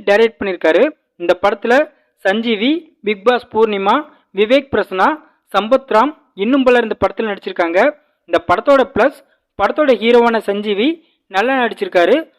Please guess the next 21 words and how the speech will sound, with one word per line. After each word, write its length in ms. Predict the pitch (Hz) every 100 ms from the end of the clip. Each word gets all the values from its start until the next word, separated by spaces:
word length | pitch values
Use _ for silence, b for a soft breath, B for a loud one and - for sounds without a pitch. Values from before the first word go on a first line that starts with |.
| _ _
பூர்ணிமா 440 | 247 285 226 214 277 311 _ _ _ 196
அவங்களுக்கு 340 | 208 220 214
கொடுத்த 200 | 233 - 254
ரோலை 240 | 214 220 262
நீட்டா 220 | 220 233 247
பண்ணிருக்காங்க. 460 | 233 196 190 170 190 302 b b b -
படத்துல 320 | 208 240 277 196
அக்காவுக்கும் 540 | - 254 233 233 247
தம்பிக்குமான 500 | 220 202 202 202 202 185
ரிலேஷன்ஷிப் 600 | 208 240 254 220 247 277 _ _ _ _
சூப்பரா 320 | 247 247 254
இருக்கு. 240 | 196 - 220 320 - _ _
படத்தோட 320 | 208 254 294 269 202
பி 100 | 220 196
ஜி 60 |
எம் 100 | 302 277 202
ஓகேவா 280 | 208 240 233
இருக்கு. 240 | 185 - 262 320 _ _ _
சினிமாட்டோகிராஃபி 600 | 254 277 285 247 214 277 330 220
நல்லா 200 | 202 208
இருக்கு. 220 | 185 202